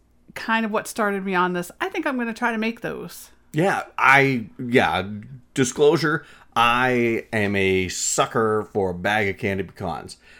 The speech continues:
Speaker 2: I don't care where it is. Probably the first time I tried 'em, uh, my mom got a bag at the fair, and I, you know,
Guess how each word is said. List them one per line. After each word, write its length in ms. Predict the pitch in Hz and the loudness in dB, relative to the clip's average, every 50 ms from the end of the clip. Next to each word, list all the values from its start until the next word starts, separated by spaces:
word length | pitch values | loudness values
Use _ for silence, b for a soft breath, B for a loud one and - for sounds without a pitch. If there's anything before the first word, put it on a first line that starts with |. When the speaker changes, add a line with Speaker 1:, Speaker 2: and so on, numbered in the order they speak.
| B B B - | B B B 2
Speaker 2:
I 60 | 123 | 2
don't 180 | 131 117 - | 2 2 0
care 180 | - - 110 104 | 0 0 0 2
where 180 | 104 107 107 113 | 4 4 4 4
it 80 | 117 | 4
is. 200 | 117 117 110 - - - 117 - - | 2 0 -2 -4 -6 -10 -12 -8 -2
Probably 280 | - 147 156 170 156 135 | 2 2 2 4 2 0
the 100 | 107 110 | 0 -2
first 380 | - - 131 110 110 - - | -4 -2 -2 -2 -2 -2 -2
time 160 | 120 107 101 | -2 -2 0
I 80 | 98 90 | -2 -4
tried 380 | - - - 107 98 95 95 98 | -4 -2 0 2 2 2 2 0
'em, 200 | 92 92 87 - b b b b b b b | -2 -4 -4 -8 b b b b b b b
uh, 120 | 98 92 92 | -2 -2 0
my 180 | 92 95 95 | 0 -2 -2
mom 420 | 95 98 101 101 98 98 101 101 95 | -2 -2 -2 0 0 0 -2 -2 -2
got 140 | 101 90 | -4 -4
a 40 | 90 85 | -4 -4
bag 340 | - 95 90 85 90 92 | -4 -2 -2 0 -2 -4
at 80 | 92 80 | -6 -8
the 60 | - | -12
fair, 440 | - - - 92 87 87 87 80 73 | -12 -8 -4 -4 -2 -2 -2 -4 -4
and 100 | - 92 | -4 -2
I, 360 | 104 113 123 123 117 - - - _ _ - | 0 2 2 2 0 -2 -4 -10 _ _ -4
you 160 | 131 120 110 | 0 0 2
know, 320 | 110 107 104 101 101 - | 2 2 2 0 0 -2